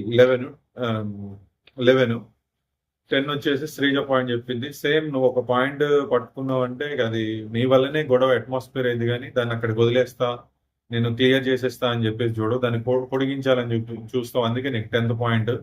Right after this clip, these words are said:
నువ్వు టెన్త్ పాయింట్లో ఉన్నావు అని చెప్పేసి చెప్పింది. నైన్త్ వచ్చేసి హరీష్ చెప్పింది. సేమ్ తనది నీది సేమ్. అక్కడికి అయిపోయేదాన్ని క్లోజ్ చేసేదాన్ని అక్కడ ఇంకా కంటిన్యూషన్ చేస్తారు. కొంచెం అది మాత్రం మీరు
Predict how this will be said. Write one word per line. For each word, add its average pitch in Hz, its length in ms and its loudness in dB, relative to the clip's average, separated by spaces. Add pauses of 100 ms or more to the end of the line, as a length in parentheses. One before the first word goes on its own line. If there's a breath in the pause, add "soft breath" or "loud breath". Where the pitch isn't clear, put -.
(680)
నువ్వు 120 260 -4
టెన్త్ 127 540 2
పాయింట్లో 117 340 2
ఉన్నావు 110 220 0
అని 110 140 -2
చెప్పేసి 107 360 -6
చెప్పింది. 110 440 -8
నైన్త్ 135 260 0
వచ్చేసి 135 380 -4
హరీష్ 120 380 0
చెప్పింది. 117 440 -4
సేమ్ 143 400 -6
తనది 127 340 0
నీది 127 260 -2
సేమ్. 117 340 -2 (520)
అక్కడికి 120 300 2
అయిపోయేదాన్ని 143 580 4
క్లోజ్ 131 320 0
చేసేదాన్ని 131 420 2
అక్కడ 113 300 -6
ఇంకా 120 300 2 (380)
కంటిన్యూషన్ 131 540 0
చేస్తారు. 120 520 0 (540)
కొంచెం 123 300 2 (640)
అది 113 180 2
మాత్రం 117 680 0 (120)
మీరు 131 260 4